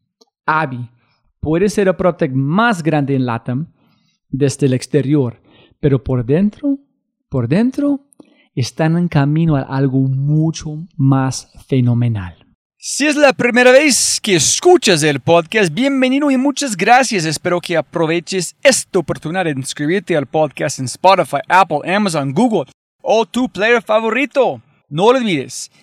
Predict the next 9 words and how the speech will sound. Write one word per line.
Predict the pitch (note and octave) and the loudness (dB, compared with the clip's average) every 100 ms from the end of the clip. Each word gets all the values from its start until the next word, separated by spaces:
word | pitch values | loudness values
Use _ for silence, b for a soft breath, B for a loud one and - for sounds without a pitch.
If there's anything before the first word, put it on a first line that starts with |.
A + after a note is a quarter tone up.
| _ | _
si | - E3 | -6 -6
este | E3+ G#3+ | -4 -8
podcast | F3 F#3 F3+ F#3+ F3+ | -4 -2 -2 -2 -6
te | - D3+ | -6 -8
parece | - C#3+ E3 F3 - F#3 - | -4 -4 -2 -4 -4 -8 -6
espectacular, | F3 D#3+ - - - _ F#3+ - D#3+ E3 F#3 F#3 | -6 -6 -6 -8 -10 _ -2 -2 0 2 2 0
hay | D3 C3+ | -6 -6
otras | - F#3 F3+ F#3 - | -2 -4 -2 -6 -4
cosas | E3+ E3 E3+ - | -6 -4 -6 -8